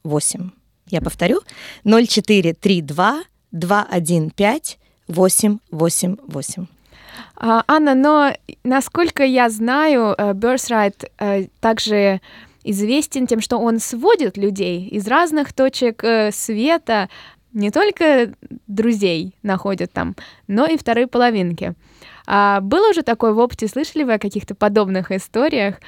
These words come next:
Speaker 1: Конечно, у нас это уже будет четвёртая поездка, так что истории у нас случались, э, всякие разные. Я знаю, что у нас в Мельбурне есть пара, которая вот в прошлом году они поженились.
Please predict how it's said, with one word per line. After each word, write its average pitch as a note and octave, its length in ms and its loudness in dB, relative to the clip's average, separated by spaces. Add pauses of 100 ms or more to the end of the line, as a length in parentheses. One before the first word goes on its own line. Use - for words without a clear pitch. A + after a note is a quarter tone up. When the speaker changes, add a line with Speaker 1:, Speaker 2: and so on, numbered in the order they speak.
(100)
Speaker 1:
Конечно, G#3 500 0
у G#3 80 2
нас A3+ 260 2
это G3+ 160 0
уже F#3+ 160 0
будет F3+ 260 -2
четвёртая F#3 600 0
поездка, D#3 560 -2
так F3+ 160 -2
что - 160 -4
истории G#3+ 400 2
у E3+ 60 -2
нас E3 160 0
случались, E3+ 680 -2
э, D3 300 -2
всякие F#3+ 440 -2
разные. E3+ 480 0 (260)
Я G#3+ 220 0
знаю, G3+ 240 -2
что F3+ 180 -2
у - 20 2
нас F3+ 200 0
в - 60 -6
Мельбурне E3+ 460 -2
есть D#3 320 -6
пара, G#3 360 -2
которая F3 540 -4
вот D3 160 -10 (420)
в - 20 -18
прошлом E3 300 -2
году D#3+ 200 -4
они D#3 140 -4
поженились. E3 760 -2